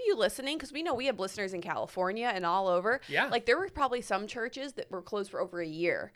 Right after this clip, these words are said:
Speaker 1: I mean, we were fortunate. This is, and we're talking about, we don't like to say the word. So, you know, somewhere around twenty twenty something. Um, we, like, we were fortunate being in Tennessee that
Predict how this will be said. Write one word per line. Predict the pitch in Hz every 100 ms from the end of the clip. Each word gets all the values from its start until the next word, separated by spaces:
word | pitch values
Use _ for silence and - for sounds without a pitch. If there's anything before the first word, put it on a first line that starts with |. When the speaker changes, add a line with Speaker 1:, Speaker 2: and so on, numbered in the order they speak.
| _ - -
Speaker 1:
I |
mean, | 220 220
we | 269
were | 339
fortunate. | - 196 185 220 226
This | 202 214
is, | 202
and | 190
we're | 180
talking | 185 180 185
about, | 165 151
we |
don't | 196
like | 165
to | -
say | -
the | 151
word. | 143 104 135 139
So, | - 180
you | 175
know, | 156
somewhere | 143 202 202
around | 185 170
twenty | - 185 170
twenty | - 170 151
something. | - 170 123 156 180 - - -
Um, | 196 190 185 165 - -
we, | 214 220 233 254
like, | - 220 233
we | 311
were | 330 180 -
fortunate | 220 233 226 196 - - 180
being | 208
in | 190
Tennessee | 185 196 160 - 220
that | 185 139